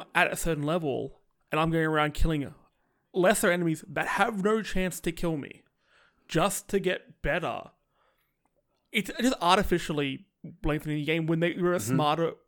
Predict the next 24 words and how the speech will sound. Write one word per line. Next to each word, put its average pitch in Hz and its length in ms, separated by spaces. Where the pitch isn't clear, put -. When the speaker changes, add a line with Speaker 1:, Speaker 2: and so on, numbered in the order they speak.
Speaker 1:
more 170 300
interesting 165 400
ways 135 180
to 139 60
do 151 180
that. 151 100
I 131 60
think 156 300
if 180 80
Speaker 2:
Well 170 80
Speaker 1:
they 165 100
make 175 260
it, 202 40
you 175 80
can 175 100
only 160 200
really 156 240
level 147 260
up 139 160
once 135 140
you 147 60
beat 147 160
this 139 100
boss. 131 420